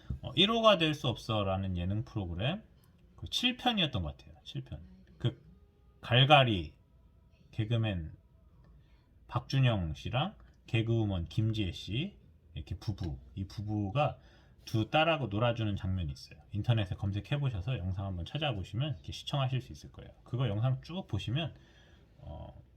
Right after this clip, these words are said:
뭐 갈갈 오락관 해서 놀고 있거든요. <laughs> 그렇게 가족 오락관 하듯이 이렇게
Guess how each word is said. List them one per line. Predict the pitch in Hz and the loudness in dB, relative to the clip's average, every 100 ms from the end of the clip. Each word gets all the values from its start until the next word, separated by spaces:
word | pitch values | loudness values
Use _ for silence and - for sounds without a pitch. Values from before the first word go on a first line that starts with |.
| - - - - - - - - - - | -20 -20 -20 -20 -20 -20 -20 -20 -20 -14
뭐 | 71 | -12
갈갈 | - 107 117 107 | 0 4 6 4
오락관 | 90 104 - 107 90 | 4 0 0 0 0
해서 | 90 78 | -2 -4
놀고 | 78 80 78 | -6 -4 -6
있거든요. | - - 135 127 | -6 -8 -4 -4
<laughs> | - - 131 - 139 190 156 147 147 165 214 170 | -4 0 0 6 10 10 10 8 6 4 -4 2
그렇게 | 113 120 101 90 135 120 | 2 4 2 0 -8 -4
가족 | - 113 131 | 2 4 6
오락관 | 127 123 117 | 6 6 4
하듯이 | 117 113 101 120 | 2 -2 -2 -2
이렇게 | 110 85 82 - 76 | -2 -4 -6 -8 -10